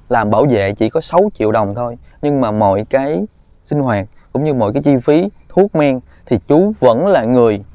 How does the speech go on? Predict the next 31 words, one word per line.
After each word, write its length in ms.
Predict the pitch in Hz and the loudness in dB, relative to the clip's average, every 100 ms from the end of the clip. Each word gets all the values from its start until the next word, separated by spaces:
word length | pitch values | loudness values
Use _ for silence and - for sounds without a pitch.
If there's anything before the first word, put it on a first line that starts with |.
| - - - - _ _ _ - | -20 -20 -20 -20 _ _ _ -2
lo 260 | 143 151 139 | 2 2 2
toan 340 | 147 143 135 | 0 0 0
cho 140 | 139 | -2
cô. 340 | 123 139 127 127 - - - - - - - - | 2 2 2 -2 -20 -20 -20 -20 -20 -20 -20 0
Đó 200 | 147 185 | 2 4
là 240 | 180 123 | 2 2
một 100 | 107 | 0
cái 120 | 104 156 | 0 0
tình 200 | 120 101 | 0 2
cảm 400 | 113 101 143 190 - - - - - - - - | 0 0 -2 -6 -16 -20 -20 -20 -20 -20 -20 -4
rất 140 | 180 208 | -2 2
là 100 | 127 107 | 0 2
thiêng 240 | 165 151 | 0 2
liêng, 260 | 151 147 139 - - | 2 0 -4 -14 -6
mình 200 | 131 120 | 0 0
không 260 | 110 160 156 | 0 -2 0
thể 140 | 131 | 0
nào 300 | 156 120 107 - - - - - - - - | 2 2 -2 -4 -20 -20 -20 -20 -20 -18 0
đong 440 | 160 156 151 139 143 | 2 2 -4 -6 2
đo, 380 | 156 151 143 139 _ - - 165 | 4 4 2 -6 _ -20 -6 2
đưa 260 | 170 156 | 4 4
đếm 260 | 151 170 208 | 4 2 2
được. 180 | 110 - - - | -2 -4 -18 0
Và 160 | 123 | 0
đặc 180 | 113 220 | 0 -2
biệt 100 | 120 | -2
một 100 | 113 | 2
điều, 160 | 123 107 | 0 0
không 320 | - 170 160 | -2 0 2
thể 160 | 127 160 | 2 2
nào 280 | 131 107 | 0 -2